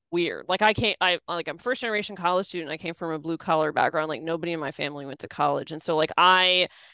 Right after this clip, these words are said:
I'm in a different, I don't, I don't have, like, the typical sort of trajectory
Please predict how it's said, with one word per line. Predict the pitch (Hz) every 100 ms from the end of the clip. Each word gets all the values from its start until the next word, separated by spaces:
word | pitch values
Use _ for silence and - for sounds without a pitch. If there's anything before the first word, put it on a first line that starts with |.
| _
I'm | 185 202 208
in | 196
a | 185
different, | 156 175 - - 180 170 165 - _ _ _ -
I | 214
don't, | 226 233
I |
don't | 262 285
have, | 285 277
like, | 240 -
the | 202
typical | - 214 - - 170 165 156 151
sort | 151 190 165
of |
trajectory | - 180 175 156 - 98 95 - 113